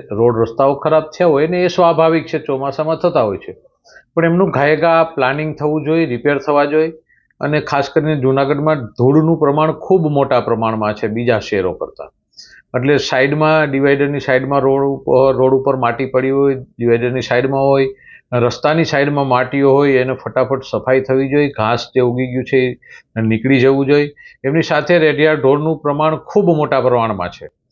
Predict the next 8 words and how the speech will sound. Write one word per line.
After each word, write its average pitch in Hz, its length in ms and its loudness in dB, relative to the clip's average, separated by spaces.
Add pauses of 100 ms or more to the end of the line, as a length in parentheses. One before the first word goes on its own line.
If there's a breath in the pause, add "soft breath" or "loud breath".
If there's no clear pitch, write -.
(320 soft breath)
હાઈકોર્ટની 185 540 0
પણ 196 140 2
સૂચના 170 520 0
છે, 170 320 -4 (160)
એનો 143 240 -2
અમલ 156 240 0
થવો 160 320 2
જોઈએ. 202 380 2